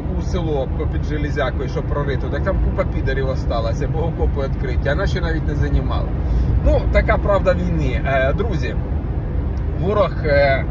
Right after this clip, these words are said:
він не могучий, він, е, ну, просто їх багато. І для того, щоб їх ефективно нищити, треба сили і засоби.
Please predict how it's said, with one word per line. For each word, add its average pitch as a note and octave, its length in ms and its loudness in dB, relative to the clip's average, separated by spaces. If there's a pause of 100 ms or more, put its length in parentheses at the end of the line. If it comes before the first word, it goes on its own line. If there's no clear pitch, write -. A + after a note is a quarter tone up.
він G3+ 180 0
не G3 100 0
могучий, F3+ 560 -2 (640)
він, G3 260 -2
е, D3+ 360 -2
ну, - 160 -4
просто F#3 260 -2
їх D#3+ 240 -2
багато. D3+ 480 0 (640)
І D#3+ 60 0
для G3+ 160 0
того, A3 200 -2
щоб G3 280 -2
їх - 140 -2 (200)
ефективно - 560 -2
нищити, - 480 0
треба E3+ 240 -2
сили E3+ 360 -2
і D3+ 40 0
засоби. - 600 -2